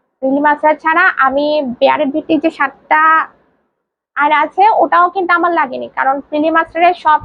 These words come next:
মোটামুটি সব আইনে পরীক্ষায় যা আসে, সে আইনে ডিটেল দেওয়া ছিল, উদাহরণ দেওয়া ছিল, প্লাস কিছু, আহ, এক্সটার্নাল ইনফরমেশনও ছিল। তো যার কারণে রিটেন পরীক্ষা আনসার করতে আমার কোনো বেগ পেতে হয়নি।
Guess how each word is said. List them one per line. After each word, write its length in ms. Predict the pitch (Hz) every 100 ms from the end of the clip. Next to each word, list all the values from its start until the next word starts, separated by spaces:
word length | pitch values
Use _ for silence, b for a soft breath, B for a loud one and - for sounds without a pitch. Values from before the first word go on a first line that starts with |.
| - - _ _ 277
মোটামুটি 440 | 285 277 285 311
সব 280 | - 294 294
আইনে 260 | 285 285
পরীক্ষায় 420 | 330 285 269 294 294
যা 260 | 285 285
আসে, 300 | 254 - - - _ _ _ _ _
সে 220 | 294 302
আইনে 300 | - 285 302
ডিটেল 360 | 277 269 302 311
দেওয়া 320 | 277 262 240
ছিল, 320 | - 285 311 440 - _ _
উদাহরণ 500 | 262 254 269 277 302
দেওয়া 260 | 277 269 262
ছিল, 300 | 254 269 320 494 _ _ _ _ _
প্লাস 400 | 330 392 440 _
কিছু, 460 | 359 339 392 427 494 - -
আহ, 320 | 262 240 233 - _ _ _ _ _ _ _ -
এক্সটার্নাল 500 | - - 359 381 415
ইনফরমেশনও 1040 | 359 330 381 392 - 330 - _ - 311
ছিল। 280 | 302 - 220 - _ _ _ _
তো 80 | 277
যার 260 | 240 330 330
কারণে 240 | 349 370
রিটেন 340 | 339 339 370
পরীক্ষা 300 | 370 381 381
আনসার 360 | 370 330 - 349
করতে 260 | 370 359 403
আমার 400 | 359 302 302 302
কোনো 200 | 320 302
বেগ 160 | 277 262
পেতে 200 | 233 226
হয়নি। 340 | 226 214 185